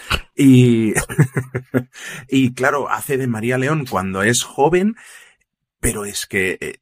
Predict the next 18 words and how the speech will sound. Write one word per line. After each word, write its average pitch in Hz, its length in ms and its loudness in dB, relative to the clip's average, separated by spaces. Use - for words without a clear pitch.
le 107 260 -2
copia 160 520 2
los 113 300 -2
gestos, 120 680 -2
el 101 400 0
peinado, 127 880 -2
todo. 139 340 -2
Creo, 127 240 -4
creo 131 360 -6
que 117 360 0
te 113 140 -6
encaja 123 460 -6
perfectamente 110 720 -8
que 113 100 -12
es - 100 -12
ella 113 180 -2
de 98 120 -6
joven. 110 480 -4